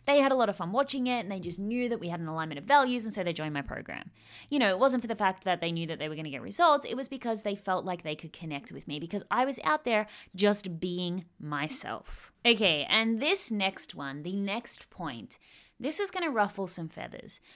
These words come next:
but please understand that I'm saying this with love. Somebody else's success is not the reason why you're failing. I know it's so easy,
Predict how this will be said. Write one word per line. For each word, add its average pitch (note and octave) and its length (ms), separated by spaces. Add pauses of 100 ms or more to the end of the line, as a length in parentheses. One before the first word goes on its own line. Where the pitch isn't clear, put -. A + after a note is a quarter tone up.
(140)
but B3 180
please D4 640
understand F#3+ 640
that F3+ 80
I'm F3 160
saying E3+ 400
this D3+ 260
with D3+ 220
love. - 420 (800)
Somebody F#4 720
else's G#3+ 540
success - 1080 (640)
is A3+ 220
not A#3+ 540 (280)
the A3 100
reason F3+ 520
why D#3+ 380
you're D#3 320
failing. - 800 (580)
I B3+ 140
know C4+ 280
it's - 280
so G#3 600
easy, F3 640